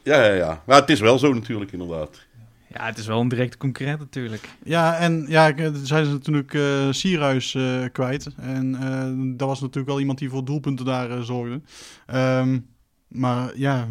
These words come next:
Speaker 3: Willem twee in eigen huis, ehm, moet hier toch wel minimaal een punt uit kunnen halen.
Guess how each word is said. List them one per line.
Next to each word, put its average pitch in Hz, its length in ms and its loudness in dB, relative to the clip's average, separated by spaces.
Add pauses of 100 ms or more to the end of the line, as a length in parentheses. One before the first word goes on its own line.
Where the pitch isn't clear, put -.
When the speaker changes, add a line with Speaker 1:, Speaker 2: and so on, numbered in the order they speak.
(140)
Speaker 3:
Willem 131 220 0
twee 143 180 0
in 139 60 2
eigen 135 280 0
huis, 123 400 -4 (520)
ehm, 120 480 -6
moet 139 200 0
hier 139 120 -2
toch 135 180 -2
wel 135 160 2
minimaal 139 360 0
een 127 100 -6
punt 147 200 -2
uit 143 160 -2
kunnen 131 220 0
halen. 120 360 -4